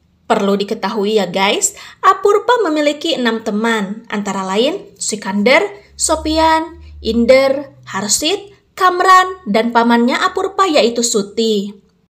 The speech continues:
Terlihat Apurpa membawa semua temannya ke sana untuk menemaninya.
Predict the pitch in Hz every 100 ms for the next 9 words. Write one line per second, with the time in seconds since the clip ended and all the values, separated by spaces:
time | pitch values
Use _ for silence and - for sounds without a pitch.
0 | - - - _ _ _ - 226 196 196
1 | 226 233 233 233 247 233 247 320 370 349
2 | 349 349 277 277 277 269 277 285 285 285
3 | 269 269 214 254 427 453 285 208 208 196
4 | 220 208